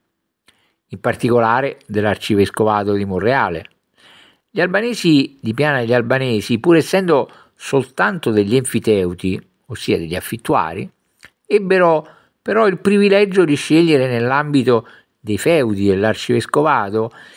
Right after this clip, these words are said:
il territorio da abitare e il sito su cui edificare la nuova città. Scelte che nel meccanismo di ripopolamento in Sicilia, sviluppatosi nel corso del millecinquecento e del milleseicento,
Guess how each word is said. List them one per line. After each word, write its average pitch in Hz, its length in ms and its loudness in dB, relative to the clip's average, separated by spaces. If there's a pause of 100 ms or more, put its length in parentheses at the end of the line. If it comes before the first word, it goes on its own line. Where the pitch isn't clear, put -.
(260)
il 160 100 -8
territorio 180 580 0
da 147 80 0
abitare 175 580 0
e 165 160 0
il 185 120 -4
sito 196 500 0
su 156 180 -4
cui 147 360 4
edificare 123 600 -2
la 147 120 -2
nuova 110 200 0
città. - 480 -6 (840)
Scelte 151 800 0 (400)
che 110 100 -8
nel 107 140 -4
meccanismo 117 800 0
di 107 160 0
ripopolamento 139 1000 0
in 123 140 -4
Sicilia, 98 800 -2 (520)
sviluppatosi 104 800 -4
nel 92 160 -8
corso 131 540 -4 (440)
del 87 120 -12
millecinquecento 110 920 -2
e 98 40 -4
del 110 140 0
milleseicento, 175 880 -2